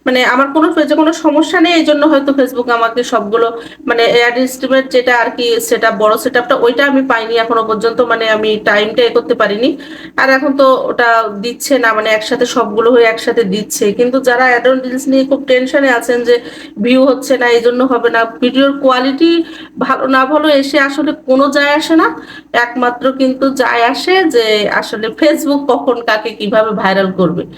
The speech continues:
কত সুন্দর ভিডিও হলো না হলো, এটা পরে দেখবে আর কি। দেখতে দেখতে আপনার, আহ, পেজে অ্যাক্টিভ থাকতে হবে। এতটুকু জানি, আমি অ্যাক্টিভ ছিলাম, নিয়মিত ভিডিও ছাড়তাম, ভিউ হোক বা না হোক আমি ভিডিও ছেড়ে গিয়েছি,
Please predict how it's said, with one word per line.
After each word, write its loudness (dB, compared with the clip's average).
কত 2
সুন্দর 2
ভিডিও 0
হলো 4
না 0
হলো, 2
এটা 2
পরে 0
দেখবে 0
আর -2
কি। -6
দেখতে 0
দেখতে 0
আপনার, 0
আহ, -2
পেজে 2
অ্যাক্টিভ -4
থাকতে 0
হবে। 2
এতটুকু 0
জানি, 2
আমি 2
অ্যাক্টিভ 0
ছিলাম, 2
নিয়মিত 2
ভিডিও 2
ছাড়তাম, -2
ভিউ 2
হোক 2
বা 0
না 2
হোক 0
আমি 2
ভিডিও 0
ছেড়ে 0
গিয়েছি, 0